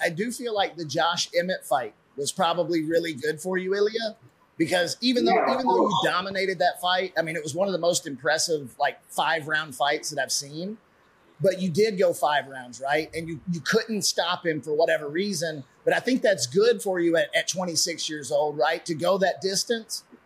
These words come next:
Speaker 1: and, and
Speaker 2: Yeah.
Speaker 1: fight with somebody of Josh Emmett's caliber,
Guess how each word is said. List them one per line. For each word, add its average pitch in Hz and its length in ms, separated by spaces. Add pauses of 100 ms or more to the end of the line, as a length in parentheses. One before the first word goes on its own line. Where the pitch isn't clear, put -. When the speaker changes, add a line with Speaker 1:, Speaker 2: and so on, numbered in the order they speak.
(100)
Speaker 1:
and, 151 240
and 165 160
Speaker 2:
Yeah. 254 60
Speaker 1:
fight 185 260
with 180 120
somebody 185 320
of 156 100
Josh 175 320
Emmett's 170 240
caliber, 185 600